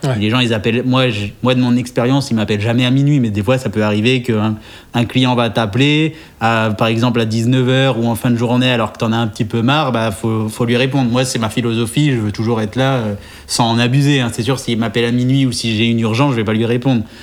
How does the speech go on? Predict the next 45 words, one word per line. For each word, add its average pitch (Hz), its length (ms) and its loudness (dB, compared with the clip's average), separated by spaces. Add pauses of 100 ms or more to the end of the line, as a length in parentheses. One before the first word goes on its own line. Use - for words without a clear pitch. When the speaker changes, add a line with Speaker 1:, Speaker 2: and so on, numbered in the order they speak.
Speaker 1:
Tu - 80 0
Speaker 2:
Bah, - 60 0
ça 135 80 4
Speaker 1:
dors, 113 80 -2
Speaker 2:
peut 123 100 2
arriver, 135 280 2
Speaker 1:
tu - 40 4
Speaker 2:
mais 127 40 2
Speaker 1:
dors 127 200 2
peut-être. 147 400 -2 (220)
Speaker 2:
Oui, 135 160 2
ou 123 120 0
je 117 60 -2
dors 127 240 2
peut-être, 147 420 2
Speaker 1:
<laughs> - 20 2
Speaker 2:
mais, 117 260 0 (360)
ou 127 140 2
après, 123 220 0
il - 20 2
y 131 40 2
a 120 40 0
des 120 100 0
fois, 139 140 0
ça 127 160 -2
peut 123 120 0
arriver, 127 340 2
mais 123 320 0
si 147 240 0
t'es, 135 380 0
si - 280 -4
t'es 127 340 2
respectueux 117 520 -2
avec 123 200 0
tes 123 140 0
clients 131 380 2
et - 40 0
que 107 40 -6
tu - 100 -6
leur 110 160 0
expliques, 135 400 -2
euh, 101 240 -2
pas 120 180 -2
de 117 60 -6
problème. 120 440 0